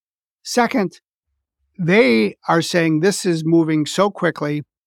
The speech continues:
that we need companies to step up and assume more responsibility right away. And so the White House has been pushing us and Open A I and, and Google and Anthropic, the four companies they brought in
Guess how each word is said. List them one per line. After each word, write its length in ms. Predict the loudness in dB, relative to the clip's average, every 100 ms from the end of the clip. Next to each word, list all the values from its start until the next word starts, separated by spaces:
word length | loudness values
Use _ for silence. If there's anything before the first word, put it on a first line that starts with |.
| _ _ _
that 160 | -6 -2
we 220 | 0 2
need 540 | 0 0 2 4 2 -2
companies 600 | -4 -4 -6 -8 -10 -8
to 120 | -8
step 340 | -6 -4 -4 -4
up 200 | -6 -6
and 100 | -8
assume 420 | -10 -8 -6 -6
more 300 | -6 -6 -6
responsibility 1040 | -8 -10 -6 -6 -8 -10 -8 -10 -12 -14 -18 _
right 240 | -2 0 0
away. 260 | -4 -8 -12 _ _ _ _
And 180 | -4 -2
so 140 | 0
the 100 | 0
White 220 | 0 0 0
House 260 | -2 -4
has 140 | -8 -6
been 180 | -6 -6
pushing 380 | -8 -6 -4
us 300 | 0 -2 -2
and 100 | -8
Open 240 | -8 -10 -14
A 200 | -12 -4
I 260 | -2 0
and, 340 | 0 -4 -8 -10
and 220 | -10 -10 -8
Google 280 | -6 -4
and 140 | -4 -4
Anthropic, 640 | -6 -6 -4 -2 -4 -8
the 80 | -12
four 220 | -8 -8
companies 560 | -4 -6 -6 -6 -6 -6
they 100 | -8
brought 320 | -4 -4 -2
in 380 | -2 -2 -4